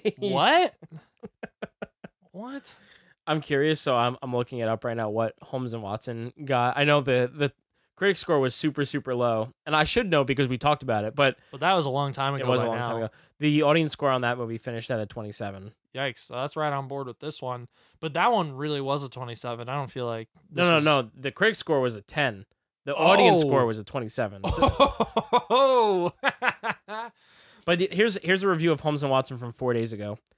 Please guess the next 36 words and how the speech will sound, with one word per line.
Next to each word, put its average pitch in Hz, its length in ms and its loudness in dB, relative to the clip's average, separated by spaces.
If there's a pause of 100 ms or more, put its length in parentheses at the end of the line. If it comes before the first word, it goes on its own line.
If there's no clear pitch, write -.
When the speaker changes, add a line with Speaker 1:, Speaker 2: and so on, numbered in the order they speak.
(140)
Speaker 1:
"Seriously, 117 840 2 (280)
people 269 320 0
need 208 140 0
to 165 100 -4
learn 139 260 -2
how 135 140 -2
to 110 100 -2
laugh. 101 540 -8 (280)
I 160 80 -4
saw 247 260 0
this 233 120 0
at 208 80 -6
the 156 80 -4
movies 147 640 -2 (240)
and 135 80 -10
have 135 280 -4
been 127 320 -4
meaning 143 300 -4
to 127 140 -14
do 117 280 -10
this. - 360 -12 (180)
It 214 80 -4
was 233 220 0
hilarious. 127 720 -4 (400)
It 165 100 -2
makes 190 300 -4
me 190 80 -4
so 147 320 -2
annoyed 135 240 -2
that 104 140 -10
people 147 280 -10
cannot 127 500 -6
laugh 120 400 -6
at 131 160 -12
this 117 200 -16
dumb 123 360 -12